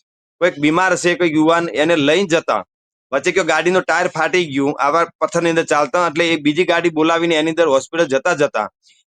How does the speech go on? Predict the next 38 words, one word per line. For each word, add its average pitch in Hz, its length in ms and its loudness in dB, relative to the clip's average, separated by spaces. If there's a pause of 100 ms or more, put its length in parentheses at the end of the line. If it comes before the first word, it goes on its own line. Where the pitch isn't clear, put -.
એ 165 140 0
એનું 170 200 2
મૃત્યુ 165 260 0
થઈ 131 200 -2
ગયું. 117 220 -2
આવા 151 160 0
બે 160 220 0
કેસો 170 280 -2
આ 160 200 0
રોડ 156 160 0
ઉપર 127 180 -4
બન્યા. 110 300 -6 (500)
એટલે 190 80 0
સ્થાનિક 170 360 -2
લોકોએ 196 220 0
કીધું 185 240 0
કે 202 80 0
"ભાઈ, 190 160 0
સરકાર 170 360 -2
કંઈ 185 100 -2
સાંભળતી 160 420 -2
નથી, 180 220 2
તંત્ર 147 360 -2
એકદમ 170 360 0
ગાઢ 139 320 -2
નિંદ્રામાં 165 440 0
છે, 175 140 -2
કોન્ટ્રાક્ટરો 170 680 0
એમના 147 280 0
કોઈ 170 140 -2
મળતિયા 151 420 0
છે 180 120 0
એના 175 180 2
લીધે 165 240 -2
કે 180 120 -2
શું 202 160 -2
થાય 160 240 0
છે, 110 140 -8